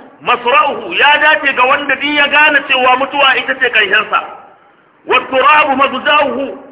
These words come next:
ƙasa ita ce gurin kwanciyarsa. Wa munkarun wa nakirun jalisuhu, munkar da nakir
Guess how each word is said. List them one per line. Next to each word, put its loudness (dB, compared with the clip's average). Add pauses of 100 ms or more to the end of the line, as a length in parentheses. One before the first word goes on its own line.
(540)
ƙasa 2
ita 0
ce -2 (560)
gurin -2
kwanciyarsa. 0 (540)
Wa 0
munkarun 0
wa 2
nakirun 0
jalisuhu, 0 (640)
munkar -2
da 2
nakir 0